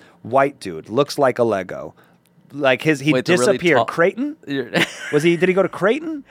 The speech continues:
Speaker 1: Gonzaga. Gonzaga.
Speaker 2: Ryan Kelly?
Speaker 1: Nope. Keep
Speaker 2: Uh,
Speaker 1: going back. A Gonzaga hair, mustache.
Speaker 2: Oh, Adam Morrison.
Speaker 1: Adam Morrison.
Speaker 2: Yeah. <laughs>
Speaker 1: Nothing about that career tracked at all.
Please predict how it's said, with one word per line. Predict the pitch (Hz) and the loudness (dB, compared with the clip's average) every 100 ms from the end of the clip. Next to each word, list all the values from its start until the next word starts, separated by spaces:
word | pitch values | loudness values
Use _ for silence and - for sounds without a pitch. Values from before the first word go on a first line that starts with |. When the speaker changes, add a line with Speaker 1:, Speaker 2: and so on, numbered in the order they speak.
| - | -2
Speaker 1:
Gonzaga. | 170 147 156 156 101 82 _ _ _ _ _ - | 0 2 2 2 -2 -10 _ _ _ _ _ 0
Gonzaga. | 120 104 123 113 92 | 0 2 2 2 0
Speaker 2:
Ryan | 95 104 123 | -4 -2 -2
Kelly? | 120 131 320 302 107 | -2 0 -2 -4 -4
Speaker 1:
Nope. | 113 170 - _ _ _ | 0 0 0 _ _ _
Keep | - - | -6 -2
Speaker 2:
Uh, | |
Speaker 1:
going | 175 180 180 | 2 2 4
back. | 156 147 - | 2 2 -4
A | 120 | -8
Gonzaga | 101 117 107 123 139 147 175 190 - _ | -2 -2 0 2 2 4 2 -2 -6 _
hair, | - - 160 156 151 151 147 _ - | -18 -4 0 2 0 -2 -6 _ -4
mustache. | 139 139 - 143 135 131 - - _ _ - | -2 -2 0 2 2 0 -4 -18 _ _ -2
Speaker 2:
Oh, | 151 175 170 151 | 0 2 4 2
Adam | 113 120 117 | 2 0 0
Morrison. | 110 90 - 73 73 | -2 -4 -6 -16 -4
Speaker 1:
Adam | 120 135 143 | 0 2 2
Morrison. | 131 110 95 85 123 | 0 -4 -4 -8 -8
Speaker 2:
Yeah. | 123 123 - - - - - | -4 -2 -4 -6 -20 -20 -4
<laughs> | - | -2
Speaker 1:
Nothing | 139 175 190 208 220 220 | 0 0 0 2 0 2
about | 202 165 156 143 | 0 2 0 2
that | 135 131 | 0 0
career | - 123 120 113 | 0 0 2 0
tracked | 110 - 117 107 - - - | -4 0 2 2 -2 -20 -8
at | 110 110 104 - _ _ - | -2 0 -2 -6 _ _ 0
all. | 113 92 73 | 2 2 -2